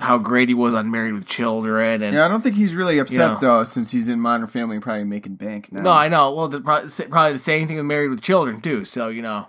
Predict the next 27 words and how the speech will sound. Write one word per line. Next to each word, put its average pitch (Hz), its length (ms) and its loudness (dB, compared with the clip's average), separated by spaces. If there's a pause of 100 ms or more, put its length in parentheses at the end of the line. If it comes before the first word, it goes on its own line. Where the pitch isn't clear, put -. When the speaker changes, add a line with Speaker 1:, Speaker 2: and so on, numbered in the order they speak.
Speaker 2:
Yeah. 110 240 -4 (220)
Speaker 1:
But, 123 520 2 (1000)
you 185 140 0
know, 156 300 2
so, 185 220 4
I 196 140 6
mean, 214 240 4 (100)
Ed 269 140 4
O'Neill's 220 440 8
the 151 100 -4
glue 170 280 -2
that 139 260 -4
makes 151 280 -8
this 139 160 -10
film 120 260 -6
interesting. 107 460 -14
If 110 140 -12
he 254 120 0
wasn't 220 380 4
in 170 160 0
it, 160 240 -6 (1600)
it'd 175 340 -2
probably 196 640 4
be 175 200 0
a 151 60 -2
really 165 600 2
boring, 135 680 -2